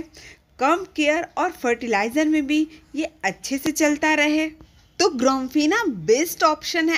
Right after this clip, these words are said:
आपके लिए। मैंने इसे फर्स्ट टाइम ग्रो किया है, बहुत ही आसानी से ग्रो हो गया और छियालीस डिग्री तापमान में बिना ग्रीन नेट के भी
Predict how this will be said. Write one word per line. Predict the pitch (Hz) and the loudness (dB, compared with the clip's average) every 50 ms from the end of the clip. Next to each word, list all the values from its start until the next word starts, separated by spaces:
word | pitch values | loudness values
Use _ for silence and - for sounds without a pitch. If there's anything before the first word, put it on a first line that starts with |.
| - | -2
आपके | 277 285 294 285 - - 311 302 | -2 -4 -4 -6 -6 -6 -4 -2
लिए। | 285 294 302 302 302 302 - - - - _ - | 0 0 0 -2 -2 -6 -10 -18 -20 -20 _ -8
मैंने | 202 208 214 220 240 277 320 320 - | 0 2 2 2 2 0 -4 -4 -4
इसे | 311 302 - 330 | -8 -4 -2 -4
फर्स्ट | 302 - - - 196 208 247 240 - - | -4 -4 -6 -4 -2 -2 -2 -2 -4 -2
टाइम | 339 311 320 320 294 | 0 2 2 2 0
ग्रो | 254 285 302 311 302 | 0 0 0 0 0
किया | 311 - 311 311 311 311 | -2 -2 0 2 2 2
है, | 311 294 311 311 311 - - - - - - - - | 2 0 -2 -4 -6 -8 -14 -20 -20 -20 -20 -18 -10
बहुत | 190 233 240 220 247 339 370 - | -6 -4 -4 -2 -2 -2 0 0
ही | 415 427 | 0 0
आसानी | 370 339 320 - 311 294 294 302 320 | 0 0 0 0 0 2 2 2 0
से | 311 320 330 | 2 0 -2
ग्रो | 269 247 269 294 302 302 | -2 0 2 2 2 4
हो | 294 294 294 | 2 2 0
गया | 269 302 302 302 302 302 _ - - - - - _ - - | 0 0 -2 -2 -4 -6 _ -18 -20 -20 -20 -20 _ -6 -6
और | 370 415 - - | -6 -6 -6 -6
छियालीस | - - - 240 226 208 208 240 277 359 370 294 240 | -6 -4 -2 0 2 2 2 2 0 0 -2 -2 -2
डिग्री | 254 262 226 294 339 339 | -4 -2 0 0 0 0
तापमान | - - 214 202 202 - 214 214 220 240 277 311 | 0 0 0 0 0 -4 -8 -6 -4 -2 -2 -2
में | 339 349 349 339 269 202 165 | -2 -2 -2 -2 -2 -4 -6
बिना | 196 202 220 277 320 359 | -6 -4 0 2 2 0
ग्रीन | 311 226 220 262 294 294 294 294 | 0 -2 -2 0 0 0 0 0
नेट | 285 285 285 277 - | 0 0 -2 -2 -4
के | - 294 294 | -6 -6 -4
भी | 262 294 302 311 | -2 -2 -2 -2